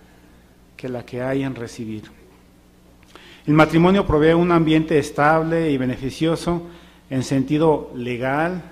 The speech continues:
social y moral en el que criar a los hijos. Pero aquí es importante una cualidad, el autodominio,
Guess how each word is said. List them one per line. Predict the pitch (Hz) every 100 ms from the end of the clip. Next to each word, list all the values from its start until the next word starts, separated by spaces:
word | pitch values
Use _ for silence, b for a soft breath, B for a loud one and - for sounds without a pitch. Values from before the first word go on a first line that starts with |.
| - - - -
social | - 123 - 139 147 160 180
y | 151
moral | 131 127 139 156
en | 156 135
el | 117
que | 139 135
criar | 131 135 139
a | 139
los | 131 -
hijos. | 165 165 131 - - - - - _ _ - _ _ _ - - - - b b b b b b -
Pero | 160
aquí | 160 196 202
es | 196
importante | 196 165 135 165 165 170
una | 175
cualidad, | 165 131 123 113 107 - - - - b b b b - _ - - - -
el | 131
autodominio, | 135 131 127 127 139 127